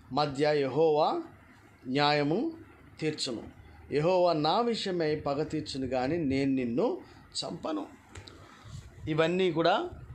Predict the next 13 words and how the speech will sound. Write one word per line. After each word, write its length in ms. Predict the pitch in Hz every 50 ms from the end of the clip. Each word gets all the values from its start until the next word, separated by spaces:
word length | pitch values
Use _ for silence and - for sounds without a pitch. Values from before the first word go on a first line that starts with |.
| - - -
మన 160 | 120 127 127
పితరుడైన 560 | - - 170 160 - 220 208 196 185 170 160
దావీదు 360 | 147 131 139 147 160 160 160
చెప్పిన 300 | - - 135 - - 135
మాటలు. 440 | 147 143 - - - - - - - - - - - - - - - - - - - - 156
ఎవరైతే 560 | 175 196 220 254 262 269 269 - - 262 262
మన 200 | 247 240 233 226
ప్రాణాన్ని 600 | 208 202 202 190 196 214 226 233 233 226 214 170
తీద్దామనుకున్నారో, 1200 | - 196 196 175 165 190 185 180 170 165 156 - 143 147 139 127 127 123 123 151 185 233 277
మన 240 | 269 214 175 156 151
శత్రువు 460 | 147 - - 160 160 - - 196 175
ఎవరైతే 440 | 151 139 139 151 165 160 151 - 139
ఉన్నారో, 580 | 120 120 113 110 110 113 - - - 330 392